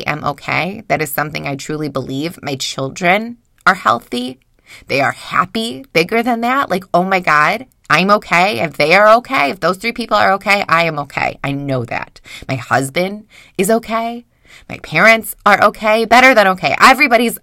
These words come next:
amazing. And so it's like, I'm getting teary-eyed saying this because I'm just realizing how lucky I am. And but I also wanna say both can be true, right? We can get upset about the trivial shit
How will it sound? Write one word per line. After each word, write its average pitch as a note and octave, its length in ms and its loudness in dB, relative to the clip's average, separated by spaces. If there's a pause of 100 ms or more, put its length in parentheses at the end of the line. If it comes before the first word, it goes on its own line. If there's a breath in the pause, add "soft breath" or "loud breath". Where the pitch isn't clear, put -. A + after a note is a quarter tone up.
(100)
amazing. G3 720 -2
And E3 140 -4
so F3+ 160 4
it's F3+ 160 0
like, D#3 200 2
I'm E3 100 -6
getting G3 200 -4
teary-eyed C3+ 480 -4
saying B2+ 200 -6
this A#2+ 220 -8
because B2 300 -8
I'm C3 140 -4
just C3+ 200 -6
realizing C3 440 -2
how B2 160 -6
lucky B2+ 580 -8 (380 soft breath)
I B2 120 -6
am. A2+ 380 -10 (380 loud breath)
And E3 300 -4 (720 loud breath)
but E3+ 180 4
I G#3+ 40 4
also G3+ 340 6
wanna F3+ 240 4
say D#3 400 2
both F3+ 320 0
can F3+ 120 -4
be D3 80 -4
true, G3 240 -4
right? D3 260 0
We F3 140 -2
can G3 140 -6
get F#3+ 100 0
upset E3+ 300 0
about D3 200 0
the D3 60 -8
trivial D3 420 -6
shit - 560 -10